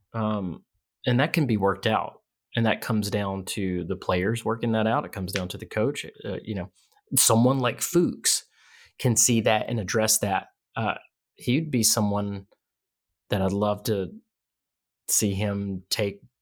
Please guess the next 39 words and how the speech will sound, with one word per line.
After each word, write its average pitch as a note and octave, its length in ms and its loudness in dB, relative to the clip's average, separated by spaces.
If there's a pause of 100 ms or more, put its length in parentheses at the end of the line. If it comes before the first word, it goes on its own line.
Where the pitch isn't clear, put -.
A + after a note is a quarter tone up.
(200)
both G#2 180 2
of G2 80 -2
them G#2+ 160 4
by G#2+ 160 4
the G#2 120 0
arms, A2+ 260 2
like, F#2+ 340 -4
"Look, G2+ 300 0
assholes, E2 760 0
like, F#2 340 -4 (680)
y-, - 80 -12 (100)
you F#2+ 160 -4
get, - 200 0
you G2 140 -2
guys F#2+ 300 2
have G2+ 140 -6
to G2+ 80 -4
work F#2+ 200 -4
together. F#2 460 -2 (140)
You've - 180 -10
gotta G2 220 0
get F#2 160 2
along. F#2 500 -2 (1300)
Y'all G2+ 260 2
need G2 180 0
to G2 60 2
stay G2+ 440 4
after G2 240 -2
practice G#2 480 0
and, F#2 240 -2
and F2 300 -6
work G#2+ 220 2
on G#2 120 0
some - 120 -4
stuff - 220 -2
together." A2 380 0
Like, F#2+ 300 -4 (760)
you A2 120 2
know, E2 260 0